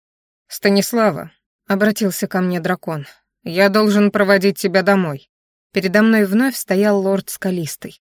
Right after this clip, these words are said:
собранный и серьезный. «Что-то случилось?» — поинтересовалась я, замечая резкую смену настроения Айзека. «Да, но тебе не о чем волноваться».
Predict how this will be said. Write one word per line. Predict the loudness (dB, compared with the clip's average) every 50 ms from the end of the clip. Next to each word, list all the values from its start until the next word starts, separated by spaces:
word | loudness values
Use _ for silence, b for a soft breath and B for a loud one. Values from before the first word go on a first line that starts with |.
| _ _ _ _
собранный | -12 -6 0 0 2 2 2 0 0 -2 -2 -6
и | -4 -4 -4
серьезный. | -2 0 0 2 2 0 -2 -6 -8 -10 -12 -14 -16 -20 _ _ _ _ _ _ _ _ _ _ _
«Что-то | -16 -14 -6 -2 -2 -2 -2 -2
случилось?» — | -2 -2 -2 -2 -2 -4 -4 -4 -4 -4 -6 -10 -16 _ _ _ _ _ _ _ -2
поинтересовалась | 0 2 2 2 0 -4 -2 -2 0 0 0 0 -2 -2 -4 -2
я, | 0 0 2
замечая | 2 2 0 0 0 0 0 2 2
резкую | 2 0 -2 -2 -4 -4 -2
смену | 0 2 2 4 4 2
настроения | 2 0 -2 -2 -2 0 0 0 0 -2 -2 -4 -4 -4
Айзека. | -6 -6 -6 -8 -10 -14 -14 -16 -18 -18 -20 _ _ _ _ _ _ _ _ _ -10
«Да, | -6 -2 2 2 2 2 2
но | 0 -2 -6
тебе | -4 -2 -2 0 2 2
не | 2 2 2
о | 2 0
чем | 0 -4 -6 -4
волноваться». | -4 -6 -4 -4 -4 -4 -4 -6 -8 -12 -14 -14 -14